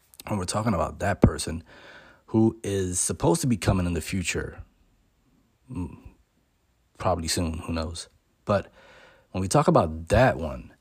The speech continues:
um, we're talking about a man who, uh, one day is gonna be looked at like a superhero. He's gonna be looked at like a messiah. And, and Antichrist means instead of, that means it's not Jesus, it's someone else, right? And so the Antichrist,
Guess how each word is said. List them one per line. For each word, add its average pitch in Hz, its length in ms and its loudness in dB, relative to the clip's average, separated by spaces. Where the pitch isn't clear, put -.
um, 101 600 0
we're 156 240 2
talking 131 340 0
about 92 240 0
a 82 60 -2
man 82 600 -4
who, 80 680 -8
uh, 85 280 -8
one 110 380 2
day 82 500 0
is 104 120 -4
gonna 87 200 -4
be 80 100 -6
looked 85 400 -6
at 82 260 -4
like 87 200 -6
a - 20 -2
superhero. - 960 -6
He's 92 200 0
gonna 95 140 2
be 90 140 -2
looked 87 340 -2
at 85 140 -2
like 85 160 -8
a - 20 -6
messiah. 80 540 2
And, 87 260 -8
and 98 180 -8
Antichrist 123 680 2
means 87 180 -2
instead 82 300 -2
of, 80 80 -2
that 82 100 -2
means 95 240 -4
it's 85 160 -6
not 87 160 -2
Jesus, 80 460 -6
it's - 100 -10
someone 85 360 -4
else, - 340 -10
right? 82 240 -8
And 107 180 0
so 107 220 2
the 95 200 -4
Antichrist, 139 880 0